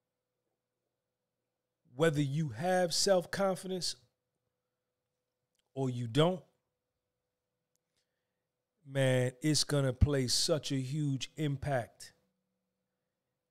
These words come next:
on your mind. And we all know that the mind is the fertile ground where we plant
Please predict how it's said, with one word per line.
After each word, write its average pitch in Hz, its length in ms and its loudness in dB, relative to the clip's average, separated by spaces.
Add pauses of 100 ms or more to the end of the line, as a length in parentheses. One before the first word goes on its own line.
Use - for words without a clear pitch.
(480)
on 135 220 -2
your 120 160 -4
mind. 151 680 -2 (1080)
And 110 140 -8
we 117 140 0
all 143 240 4
know 139 260 2
that 120 240 -2
the 113 60 -10
mind 127 800 0 (1300)
is 120 220 -4
the 113 200 -6 (1120)
fertile 151 300 2
ground 120 600 0 (2500)
where 127 200 -2
we 123 140 -2
plant 156 440 -2